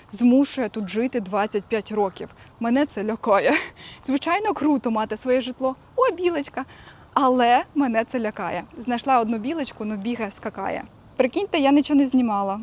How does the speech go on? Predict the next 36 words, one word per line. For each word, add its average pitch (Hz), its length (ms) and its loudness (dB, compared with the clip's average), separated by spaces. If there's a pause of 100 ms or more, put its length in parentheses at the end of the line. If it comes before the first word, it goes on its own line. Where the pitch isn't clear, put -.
(140)
<laughs> - 600 -6
Я 320 140 6
йшла 370 200 4
і 349 60 6
розмовляла 285 480 4
просто 220 540 -2
без 214 220 -4
камери. 214 400 -4 (640)
В 262 120 -2
общем, 240 520 2
е, 226 360 2
в 226 80 -8
принципі, 330 540 -2
мені, 277 500 2
е, 247 120 -2
подобається 247 600 0
те, 247 200 -4
що 254 120 -8
в - 80 -14
Канаді 240 380 -4
можна 226 400 -4
легко 226 500 -2 (220)
купити 226 680 0 (420)
машину, 247 600 2
авто 247 360 2
своєї 226 580 -4
мрії, 269 460 -2
бо 208 160 -4
я, 226 120 -2
наприклад, 262 420 -2
такого 247 360 -2
не 233 140 -2
могла 233 320 0
зробити 208 520 -4
в 190 160 -6
Україні 240 680 -2